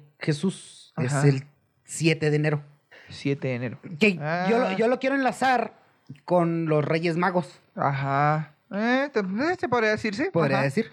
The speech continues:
Speaker 2: Está dos, tres.
Speaker 1: Entonces,
Speaker 2: Bueno,
Speaker 1: pero, pues, para nosotros, pues, es el veinticinco, ¿no?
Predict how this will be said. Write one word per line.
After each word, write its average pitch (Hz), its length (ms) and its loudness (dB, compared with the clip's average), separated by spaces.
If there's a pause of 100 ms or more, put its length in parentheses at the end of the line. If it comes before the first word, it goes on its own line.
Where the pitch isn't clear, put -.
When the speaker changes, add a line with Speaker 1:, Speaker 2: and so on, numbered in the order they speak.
(180)
Speaker 2:
Está 156 260 0
dos, 156 160 0
tres. - 300 -2 (180)
Speaker 1:
Entonces, 117 240 -4
Speaker 2:
Bueno, 185 280 4 (520)
Speaker 1:
pero, 269 360 0
pues, 277 200 -4
para 311 200 2
nosotros, 302 540 -2 (160)
pues, 139 180 2
es 123 120 -6
el 120 100 0
veinticinco, 120 580 0
¿no? 247 100 -6